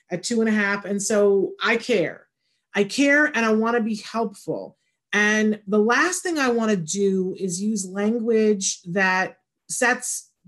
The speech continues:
anybody back, right? But sometimes we don't know. So I wanna ask you, like, what, for those of us who love someone on the spectrum, what are the things that we can be doing to help and not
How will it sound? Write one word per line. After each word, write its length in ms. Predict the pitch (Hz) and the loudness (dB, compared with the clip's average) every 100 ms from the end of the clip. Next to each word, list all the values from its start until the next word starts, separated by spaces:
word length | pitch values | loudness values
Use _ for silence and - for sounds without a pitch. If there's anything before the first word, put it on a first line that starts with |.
| 170 - | -18 -4
anybody 420 | 220 262 247 233 | 0 2 4 2
back, 280 | 180 170 98 - _ _ _ _ _ _ | 2 -2 -4 -10 _ _ _ _ _ _
right? 460 | 196 202 254 285 - | 0 2 2 -2 -6
But 240 | 180 240 | 0 0
sometimes 580 | 233 285 339 339 359 330 | 0 0 0 0 0 2
we 180 | 269 269 | 2 0
don't 320 | 277 262 185 | 2 0 2
know. 420 | 208 196 170 131 151 | 2 2 2 -2 -4
So 180 | 226 | -4
I 140 | 202 240 | 0 2
wanna 240 | 302 320 240 | 2 0 0
ask 380 | 277 320 - 196 | -2 -2 -4 0
you, 180 | 165 175 | 0 2
like, 200 | 214 208 | 0 0
what, 460 | 202 220 285 359 359 _ _ _ | -4 -2 0 -2 -4 _ _ _
for 140 | - 277 | -4 2
those 240 | 330 392 | 4 6
of 100 | 403 | 4
us 260 | 330 285 - | 4 0 -2
who 180 | - 254 | -6 -4
love 420 | 220 208 220 254 | 0 2 2 0
someone 400 | 277 254 220 214 | -4 -2 0 0
on 100 | 190 | -2
the 80 | 185 | -4
spectrum, 720 | - 180 180 180 165 156 - _ _ | -4 -6 -6 -4 -2 -4 -6 _ _
what 260 | 190 226 311 | 0 2 4
are 120 | 359 | 2
the 120 | 359 | 0
things 500 | - - 226 220 220 | -2 0 2 2 0
that 200 | 220 - | -2 -4
we 280 | 175 240 247 | -4 -4 -4
can 180 | 277 262 | -4 -4
be 200 | 233 208 | -2 -2
doing 440 | 196 196 190 180 | 0 0 2 -2
to 100 | 180 | -4
help 460 | 156 - 156 165 - - | -10 -6 -2 -2 -6 -4
and 280 | 170 170 175 | 0 2 0
not 300 | 185 208 | -2 -4